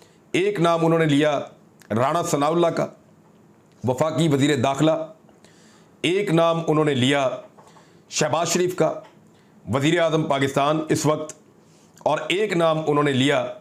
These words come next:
मेजर जनरल फैसल नसीर का, जो, अ, डीजीसी हैं, यानी आईएसआई के officer हैं,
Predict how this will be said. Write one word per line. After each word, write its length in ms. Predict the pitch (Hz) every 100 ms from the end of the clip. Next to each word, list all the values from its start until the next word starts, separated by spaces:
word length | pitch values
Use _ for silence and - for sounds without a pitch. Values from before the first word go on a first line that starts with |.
| -
मेजर 300 | 104 156 160
जनरल 300 | 156 156 160
फैसल 360 | 156 143 156 147
नसीर 220 | 131 165
का, 420 | 156 135 - - - - - - _
जो, 500 | 107 165 165 165 160 160 _ _ _ _ 117
अ, 180 | 131 131 - - -
डीजीसी 840 | 104 139 156 175 175 160 - 170 160
हैं, 280 | 107 80 - - - 113
यानी 200 | 131 151
आईएसआई 440 | 147 160 151 143
के 60 | 143
officer 360 | 127 127 123
हैं, 200 | 98 92